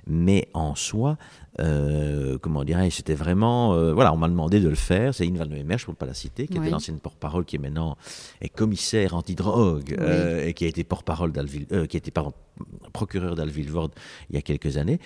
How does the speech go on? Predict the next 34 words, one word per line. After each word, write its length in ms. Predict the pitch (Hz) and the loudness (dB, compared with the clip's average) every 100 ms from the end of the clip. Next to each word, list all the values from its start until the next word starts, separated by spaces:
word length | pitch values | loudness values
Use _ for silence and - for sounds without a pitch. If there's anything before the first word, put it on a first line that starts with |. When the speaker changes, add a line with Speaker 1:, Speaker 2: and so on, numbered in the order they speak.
| - - | -10 -6
Speaker 1:
qui 80 | 92 | 2
m'avait 200 | 85 82 | 6 6
demandé 360 | 80 76 87 | 4 4 6
de, 100 | 98 | 6
d'intégrer 400 | 78 76 78 73 | 4 2 0 0
l'équipe 300 | 73 69 76 | -2 -4 -6
de 100 | 65 | -6
com. 380 | 82 - 139 180 - | -2 2 2 2 0
Et 140 | 85 | 0
donc, 320 | 80 104 123 | 4 6 4
effectivement, 560 | 104 - - 65 80 139 | 2 -4 -10 -2 2 2
ben 140 | 80 | 2
voilà, 180 | 71 80 | 2 2
j'ai, 180 | 71 71 | 2 -2
j'ai 120 | 76 | -4
eu 20 | |
l'occasion 300 | 76 73 80 | -6 -4 -2
de 60 | 104 | -2
commencer 340 | - 80 - | -2 -2 -2
là-dedans, 420 | 69 67 71 117 170 - - - - | -4 -4 -2 -2 -2 -12 -18 -18 -8
euh, 300 | - 76 73 65 | -2 0 0 2
et 160 | 95 87 | 2 2
à 40 | |
faire 200 | - 87 | 2 0
mes 200 | 80 71 | -2 -2
armes 140 | 92 | -4
petit 280 | 78 82 73 | -4 -10 -8
à 60 | 71 | -8
petit. 260 | - - 202 - - _ - | -10 -14 -14 -16 -20 _ -12
Je 140 | 76 | -6
veux 20 | |
dire 160 | 80 175 | -2 -2
Speaker 2:
Mhm. 60 | |
Speaker 1:
que 500 | 196 80 58 60 60 | 0 -2 -2 -8 -10